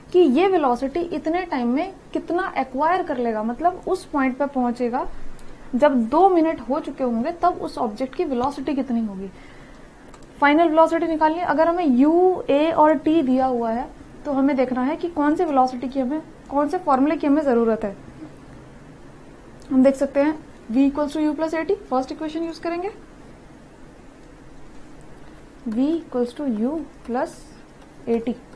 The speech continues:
v हमें calculate करना है, u is zero, a है ज़ीरो पॉइंट वन और time हो गया हमारा वन twenty। Final velocity कितना आ जाएगा हमारा? twelve meter per second।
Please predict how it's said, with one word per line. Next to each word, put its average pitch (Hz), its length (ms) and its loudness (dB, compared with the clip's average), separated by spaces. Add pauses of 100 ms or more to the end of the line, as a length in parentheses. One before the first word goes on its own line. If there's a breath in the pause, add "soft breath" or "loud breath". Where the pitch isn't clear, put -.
(200)
v 269 180 2
हमें 247 180 2
calculate 247 460 0
करना 285 240 0
है, 311 180 0
u 277 280 2
is 269 220 0
zero, 302 240 0 (500 loud breath)
a 269 140 6
है 269 120 2
ज़ीरो 262 260 2
पॉइंट 269 300 2
वन 302 200 0 (360)
और 226 60 -4 (100)
time 254 220 4
हो 247 80 2
गया 240 180 -2
हमारा 226 280 0
वन 247 240 -2 (340)
twenty। 214 380 -8 (1080 loud breath)
Final 240 260 0
velocity 247 380 -2
कितना 277 280 -2
आ 320 40 0
जाएगा 320 260 0
हमारा? 285 320 0 (220)
twelve 240 640 -2
meter 247 280 -2 (360)
per - 100 -12
second। - 460 -18